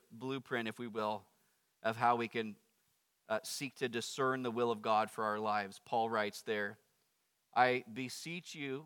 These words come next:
therefore, brethren, by the mercies of God,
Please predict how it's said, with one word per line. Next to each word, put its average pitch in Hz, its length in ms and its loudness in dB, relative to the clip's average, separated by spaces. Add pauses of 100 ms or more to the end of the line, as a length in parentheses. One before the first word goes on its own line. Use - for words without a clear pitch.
(140)
therefore, 139 440 6
brethren, 123 480 2
by 123 140 6
the 123 100 0
mercies 143 600 2
of 123 140 0
God, 117 480 4